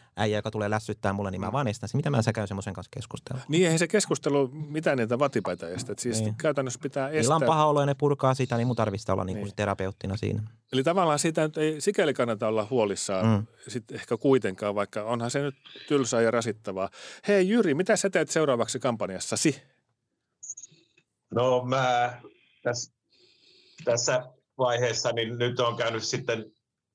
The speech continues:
Speaker 3: ton paikallisen leipomon kanssa neuvotteluja, et-, että mä saan tämmöstä jaettavaa tohon vaalikentille ja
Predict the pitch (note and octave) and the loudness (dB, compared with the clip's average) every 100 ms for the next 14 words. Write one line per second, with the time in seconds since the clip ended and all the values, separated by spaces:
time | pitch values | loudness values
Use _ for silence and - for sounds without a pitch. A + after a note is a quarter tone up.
0 | - G#2+ G#2 G#2+ _ _ _ - - _ | -4 -2 -2 -10 _ _ _ -20 -20 _
1 | - B2 A#2+ A#2 A2+ A2 B2+ C3 A#2+ A2+ | -2 0 2 0 0 0 0 0 -2 -2
2 | G#2 G#2 G#2 - A#2+ A2+ A2+ A2 G#2 G2+ | -2 -4 -4 -2 0 0 0 -2 2 4
3 | F#2+ F#2+ _ _ - F#2+ F#2 G2 G2 G2+ | 2 0 _ _ -10 -8 -4 -4 -2 -2
4 | F#2 F#2+ F#2 F#2 - - _ _ - A#2 | -2 -4 -2 -4 -4 -12 _ _ -4 0
5 | A#2+ - - G2+ F#2+ F2+ G2 F#2+ G2+ G2+ | 0 -2 -4 0 0 0 -2 2 2 0
6 | F2 G2 F2+ F#2+ F#2 F2+ F#2 F2+ F2+ | -2 -4 -4 -6 -2 -2 0 0 -2